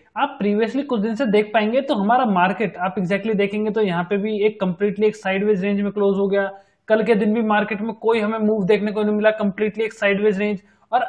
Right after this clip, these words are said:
आज के दिन भी आप देख पाएंगे market ने एक gap of opening दी, कहीं ना कहीं अपने लो को retest करा और एक अच्छी खासी sideways momentum में ही close हो गया। अब दोस्तों निफ्टी में हमारी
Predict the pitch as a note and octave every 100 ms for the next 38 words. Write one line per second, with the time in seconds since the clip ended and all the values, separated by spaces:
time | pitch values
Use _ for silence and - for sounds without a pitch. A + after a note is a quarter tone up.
0 | F3+ F#3 - C4+ B3 B3 B3+ B3+ G3+ G#3
1 | G#3 A3+ A#3+ C4 F#3 D#3 E3 A3+ A#3+ C4+
2 | F3+ E3 E3 A#3 A#3+ F#3+ A#3+ G#3 B3+ D4+
3 | D4+ _ - G3+ A#3+ B3+ B3 F3+ - _
4 | - F#3 B3+ A#3+ G3+ G#3 A#3 F#3 F#3 B3
5 | B3 B3 A3+ C4 C#4 B3 A#3+ A#3 B3 A3+
6 | A3 D4 D4+ F#3 D#3+ G#3 A#3+ A3 A3 A3
7 | A3+ A3 G#3+ E4+ D#4 _ _ _ - E4+
8 | B3+ G#3 E3+ C#3+ C3 _ _ _ C4+ C4+
9 | C#4+ D4 D#4+ D#4+ D#4+ _ D#3+ E3+ E3+ -
10 | D#4 D4 C#4 C#4+